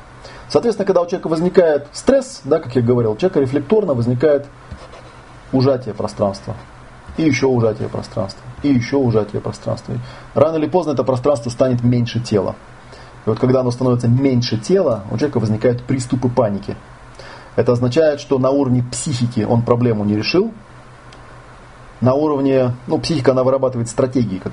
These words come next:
понятное дело, да, то есть он должен был как-то на уровне поведения решить то, что с ним происходит. На уровне эмоций, видите, тоже не решил, да, то есть он сокращал, сокращал своё пространство. В конце концов, он понял, что всё, уже не справится никак. Манёвр потерян. И тогда у него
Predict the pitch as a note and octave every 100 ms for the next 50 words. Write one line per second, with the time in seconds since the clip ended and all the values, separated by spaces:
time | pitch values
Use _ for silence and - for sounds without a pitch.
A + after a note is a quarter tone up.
0 | - A#2 G2 G2+ F#2 F#2 F#2+ A#2 B2 -
1 | G2+ A#2 A2+ G#2 A2 G#2+ A#2 A2+ A2 B2+
2 | B2+ B2 A#2+ G#2 G2 - - - - -
3 | - - B2+ - - F#2+ G2+ F#2+ - G2+
4 | - - - - - C3+ F3+ F#3+ E3+ F3
5 | E3+ D#3 - C#3 F3+ B2 D#3+ F#3+ G#3 A3
6 | A3+ B3 A3 C3+ D3+ D3+ B2 A#2 - -
7 | B2 B2 F3+ G3 C#3 A#2+ D#3 E3 D3 C3+
8 | B2 C3 A#2+ G2 A#2+ A#2+ C#3 A#2+ C3+ C3+
9 | - - - - - - - - A#2+ A#2+
10 | C#3 B2 A#2+ G#2+ - A2 A2 A#2 A#2+ A#2+
11 | G#2 F#2+ G2+ G#2 G#2 - - - - -
12 | - - - A2 A#2 C3+ A#2+ A#2+ - F#2+
13 | - - - - - F#3 C4 B3 F3+